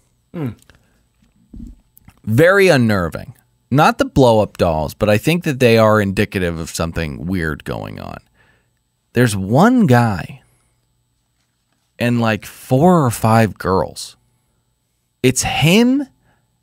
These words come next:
Speaker 2: and these other women.
Speaker 1: Hmm.
Speaker 2: It just seems strange that he wouldn't have,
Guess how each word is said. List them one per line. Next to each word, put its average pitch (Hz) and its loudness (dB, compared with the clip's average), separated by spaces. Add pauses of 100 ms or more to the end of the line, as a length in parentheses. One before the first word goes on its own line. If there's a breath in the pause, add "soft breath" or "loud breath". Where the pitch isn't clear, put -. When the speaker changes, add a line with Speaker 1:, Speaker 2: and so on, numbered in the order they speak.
(220)
Speaker 2:
and 151 2
these 151 2 (540)
other 165 2
women. 113 0 (600)
Speaker 1:
Hmm. 110 -14 (580)
Speaker 2:
It 147 -2
just 233 2
seems 214 0
strange 156 0
that 113 0
he 131 -2
wouldn't 127 -2
have, 113 0